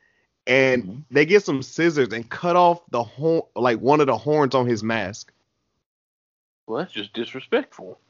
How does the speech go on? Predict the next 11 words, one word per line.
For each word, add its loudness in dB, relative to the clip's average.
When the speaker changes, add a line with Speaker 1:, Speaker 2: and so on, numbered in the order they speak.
Speaker 1:
<laughs> 2
So 2
by 2
this 4
point, 0
you -2
know, 2
they've 0
seen 0
enough. 2
So 0